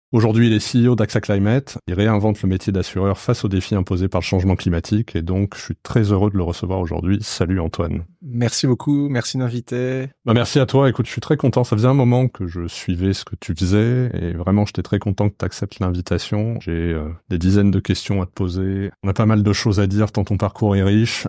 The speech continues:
Speaker 1: et donc, euh, ce que je te propose là pour aujourd'hui c'est qu'on parle de toi, euh, un peu le, le cheminement, euh, perso, professionnel qui t'a amené, euh, à créer la, axa Climate, qu'on parle également, je sais que t'écris beaucoup, t'as réussi à développer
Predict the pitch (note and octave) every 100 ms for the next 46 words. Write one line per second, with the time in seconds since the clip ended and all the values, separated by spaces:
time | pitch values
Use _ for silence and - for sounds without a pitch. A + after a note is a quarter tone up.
0 | - F#2+ F#2+ F#2+ F#2 - F#2 F2 - F#2+
1 | - G2 G2+ G#2 F#2+ F2+ F2 F2 F2 F2+
2 | F2+ F2+ F2+ - F2 F#2 F2+ F2+ - G2+
3 | G#2+ A2 F#2+ E2 E2+ E2 E2 F#2 E2+ D#2+
4 | F2 F2 G2 F2+ F2+ F2+ F#2 F#2+ E2 D#2+
5 | - F#2+ - - F#2+ F#2 F2+ - F#2+ F#2
6 | - F#2 F#2 F#2 F#2 F2+ - E2 F2 F#2
7 | F#2+ F2 E2 E2+ F2 - G#2 G2+ F#2+ E2+
8 | D#2+ E2+ G2+ F#2 F#2+ - F2+ E2+ F#2+ D#3+
9 | - - _ - F#2+ A#2 A2 G#2+ G#2+ G#2
10 | G#2+ A2 - G#2+ - G2+ - G#2 G2+ -
11 | A#2 A#2+ A#2+ A#2 - G2 G#2 G#2+ - A2+
12 | G2+ G2+ G#2 G2+ A2